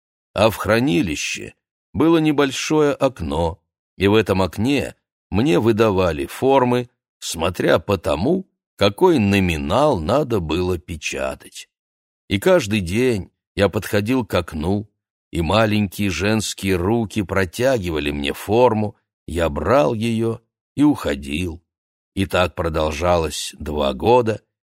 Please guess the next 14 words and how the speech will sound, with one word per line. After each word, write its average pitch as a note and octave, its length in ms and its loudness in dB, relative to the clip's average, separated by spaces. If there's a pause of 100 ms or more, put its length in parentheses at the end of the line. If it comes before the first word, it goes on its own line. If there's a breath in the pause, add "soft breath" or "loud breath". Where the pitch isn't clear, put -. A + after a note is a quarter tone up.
и F#2+ 100 -2
я C#3+ 240 4
не D3+ 220 2
знал, G2 600 0
кто G2+ 480 -2
мне E2+ 240 -2
выдает D#2+ 520 -4
формы, A#2 680 -2 (480)
и B2 120 2
не B2 180 2
видел G#2+ 420 -2
ничего, E2 920 -6 (580)
кроме B2+ 580 0
рук. C#2 480 -10